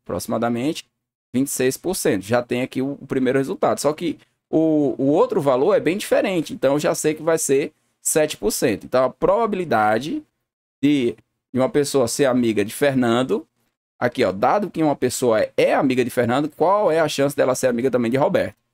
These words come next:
Então, chance de ser amiga de Roberto, dado que é amigo de Fernando, vai ser cento e cinquenta sobre dois mil cento e vinte, que multiplica cem. E esse resultado aqui vai ser aproximadamente sete por cento. Portanto,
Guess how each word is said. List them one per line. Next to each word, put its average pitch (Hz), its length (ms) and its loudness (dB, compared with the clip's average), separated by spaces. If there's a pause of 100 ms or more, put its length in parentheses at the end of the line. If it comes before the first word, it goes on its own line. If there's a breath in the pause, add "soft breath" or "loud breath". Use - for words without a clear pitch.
(260)
Então, 131 360 0
chance 120 320 -6
de 113 40 -8
ser 113 140 0
amiga 110 220 -2
de 120 60 -4
Roberto, 135 460 0
dado 131 280 0
que 123 120 -4
é - 20 2
amigo 110 220 -4
de 110 80 -8
Fernando, 147 580 0 (540)
vai 135 180 2
ser 113 420 0
cento 202 460 -4
e - 40 -4
cinquenta 151 640 -4
sobre 110 640 -2 (480)
dois 143 320 0
mil 117 260 0
cento 113 680 -4 (340)
e 135 120 2
vinte, 143 600 -2 (380)
que - 100 0
multiplica 156 500 0
cem. 131 420 -2 (360)
E 131 160 2
esse 214 300 0
resultado 156 440 0
aqui 120 220 -2
vai 156 160 0
ser 147 140 -2
aproximadamente 131 1000 -2 (400)
sete 123 360 -2
por - 140 -4
cento. - 380 -4
Portanto, 143 580 -2